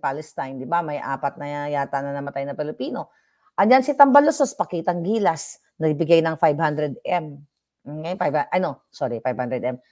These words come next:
Five hundred thousand pala. Ang laki naman nun. Five hundred thousand. Pakitang gilas, press release. Bakit dyan lang sila nakafocus sa mga taga-Israel?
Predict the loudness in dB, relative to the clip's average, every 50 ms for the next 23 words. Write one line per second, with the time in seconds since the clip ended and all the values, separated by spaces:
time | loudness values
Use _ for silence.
0 | _ _ 2 2 2 2 0 -2 -2 -2 -2 0 2 2 2 2 0 -2 -4 -4
1 | -4 -6 -6 -6 -6 -8 -6 -6 -6 -4 -4 -4 -4 -4 -4 -6 -6 -8 -10 -12
2 | -14 _ _ _ _ _ 4 4 4 4 2 0 0 -2 -2 -2 -4 -6 -6 -6
3 | -8 -10 -10 -10 -8 -6 -6 -6 -4 -2 -2 0 0 0 0 -2 0 4 4 4
4 | 4 2 -2 _ _ _ _ _ _ 0 2 2 2 0 -2 -2 -2 -2 -4 -6
5 | -8 -10 -12 -14 -16 -18 _ _ _ _ _ _ _ _ _ _ _ _ _ _
6 | _ 0 2 2 2 2 0 0 2 2 2 4 8 10 10 10 10 6 2 2
7 | 0 4 6 6 6 6 4 0 -2 -4 -2 2 2 2 2 2 -2 -6 -6 -6
8 | -6 -10 -16 _ _ _ _ _ -6 2 6 6 8 8 6 4 2 2 0 0
9 | 0 0 0 0 -2 -2 -2 0 2 2 2 4 4 2 2 0 -2 -6 -8